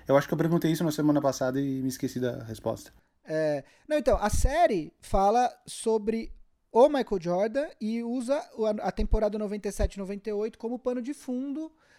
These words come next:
Speaker 2: ah, mas eu imagino que eles vão abordar, ah, assuntos como a montagem do time, dos times do Bulls, et cetera e tal, né? É,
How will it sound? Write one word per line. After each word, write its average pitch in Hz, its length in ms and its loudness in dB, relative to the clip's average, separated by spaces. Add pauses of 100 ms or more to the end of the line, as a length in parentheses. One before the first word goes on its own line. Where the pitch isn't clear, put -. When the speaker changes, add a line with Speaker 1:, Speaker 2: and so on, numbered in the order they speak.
(180)
Speaker 2:
ah, 190 300 -2
mas 196 140 2
eu 233 40 4
imagino 233 300 -2
que 254 80 -4
eles 254 140 -4
vão 254 140 -2
abordar, 254 720 0 (400)
ah, 185 640 0
assuntos 202 580 -8
como 226 920 -2
a - 20 -2
montagem 208 500 2
do 190 120 -6
time, 180 260 -14
dos 175 180 -12
times 185 300 -12
do - 80 -8
Bulls, 240 560 -2
et 180 140 -8
cetera 185 320 -2
e - 40 -10
tal, 202 340 -4
né? 196 280 -10 (120)
É, 135 420 -16